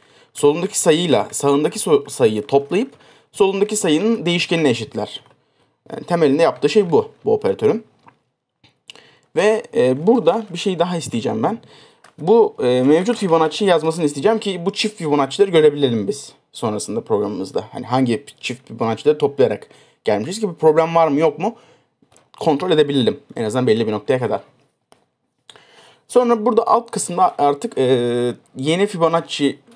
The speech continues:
ge-, geçişimizi yapacağız. E, önceki Fibonacci, şimdi burada yeni bir tane daha değişken oluşturacağız. Bunu da yeni Fibonacci yapacağız. Ve diyeceğiz ki,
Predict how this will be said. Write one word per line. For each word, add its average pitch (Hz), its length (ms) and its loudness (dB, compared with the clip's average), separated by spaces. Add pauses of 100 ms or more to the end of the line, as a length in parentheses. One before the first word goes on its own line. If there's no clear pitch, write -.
(140)
ge-, 120 180 -6
geçişimizi 107 640 -4
yapacağız. 107 580 0 (840)
E, - 40 0 (440)
önceki 185 400 0
Fibonacci, 190 720 2 (140)
şimdi 147 180 -8 (200)
burada 202 160 2
yeni 214 200 6
bir 214 60 2
tane 170 240 0
daha 175 160 0
değişken 113 280 -2
oluşturacağız. 107 540 -2 (360)
Bunu 170 280 0
da 247 200 0 (340)
yeni 156 340 2 (280)
Fibonacci 107 500 -4
yapacağız. 135 480 0 (1500)
Ve 151 120 -2
diyeceğiz 214 320 0
ki, - 200 0